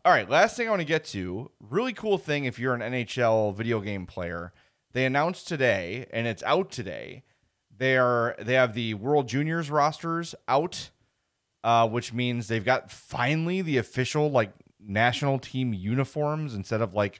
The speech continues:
an American flag on a blue jersey. They've actually got the official U S A Hockey jersey. Um, they've got the full World Junior teams, and then out in January, they're letting the women get in the game, which is awesome.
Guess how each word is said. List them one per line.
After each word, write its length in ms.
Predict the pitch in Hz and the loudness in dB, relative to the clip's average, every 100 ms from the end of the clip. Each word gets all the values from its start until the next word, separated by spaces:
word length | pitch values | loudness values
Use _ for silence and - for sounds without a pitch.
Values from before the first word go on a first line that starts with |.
| _ | _
an 100 | 107 | -4
American 500 | 98 101 104 107 104 | 0 0 0 -2 -8
flag 340 | - 98 104 | 0 2 2
on 100 | 107 | 2
a 60 | 101 | -2
blue 240 | 90 107 | -2 -6
jersey. 480 | 90 98 98 113 120 120 - _ _ | -4 -4 -4 -6 -8 -10 -20 _ _
They've 120 | 113 | 2
actually 260 | 127 127 117 | 2 2 0
got 140 | 120 | 0
the 120 | 110 | 0
official 500 | 98 - 196 - 123 | -6 -2 -2 0 -2
U 240 | 110 120 120 | 0 0 0
S 160 | 113 | 0
A 100 | 120 | -2
Hockey 360 | 110 113 117 113 | 0 0 -2 -8
jersey. 560 | 110 113 113 120 120 _ _ _ _ _ | -4 -4 -4 -6 -6 _ _ _ _ _
Um, 220 | 107 107 | 0 2
they've 160 | 110 95 | 0 2
got 180 | 120 110 | 0 0
the 60 | |
full 380 | - - 175 185 | -8 0 2 4
World 300 | 147 151 143 | 2 0 0
Junior 300 | 127 139 117 | -2 -2 -4
teams, 420 | - 123 123 127 | -4 -4 -4 -6
and 140 | - 123 | -2 -2
then 160 | 117 - | -2 2
out 220 | 131 156 | 2 4
in 160 | 143 107 | 0 -4
January, 920 | 107 143 196 180 127 104 104 107 107 _ _ _ _ _ _ | -2 0 0 0 0 0 -2 -4 -8 _ _ _ _ _ _
they're 260 | 131 127 127 | 4 6 8
letting 260 | 117 147 156 | 6 4 2
the 60 | |
women 440 | 123 151 185 90 78 _ _ | 2 0 0 -4 -8 _ _
get 120 | 131 | -4
in 60 | 113 | -2
the 80 | 101 | -4
game, 420 | 104 92 62 - _ _ | -2 -2 -8 -20 _ _
which 220 | - 127 123 | -2 -2 0
is 140 | 117 _ _ | -6 _ _
awesome. 640 | 151 180 160 110 67 87 | 4 4 4 -2 -6 -14